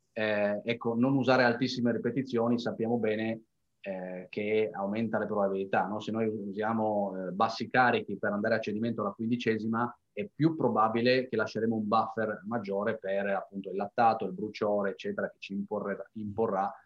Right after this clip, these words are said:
di fermarci prima, così come i grandi multiarticolari che già a monte non dovrebbero raggiungere il cedimento proprio per una serie di altri fattori. Quindi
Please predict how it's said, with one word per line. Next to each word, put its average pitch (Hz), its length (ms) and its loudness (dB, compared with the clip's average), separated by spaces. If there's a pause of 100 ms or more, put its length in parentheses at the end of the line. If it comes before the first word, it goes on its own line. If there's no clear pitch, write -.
di 107 100 -8
fermarci 104 380 -2
prima, 101 240 -4
così 143 260 2
come 123 480 -2
i 107 140 -8
grandi 110 320 -2
multiarticolari 110 1040 2 (360)
che 120 420 0
già 127 500 4
a 104 100 -2
monte 123 460 6
non 110 180 -2
dovrebbero 110 500 2
raggiungere 104 480 0
il 92 60 -4
cedimento 104 580 -2
proprio 98 240 -4
per 98 120 -6
una 92 80 -6
serie 98 220 -2
di 95 40 0
altri 92 220 -6
fattori. 92 400 -4 (520)
Quindi 139 560 4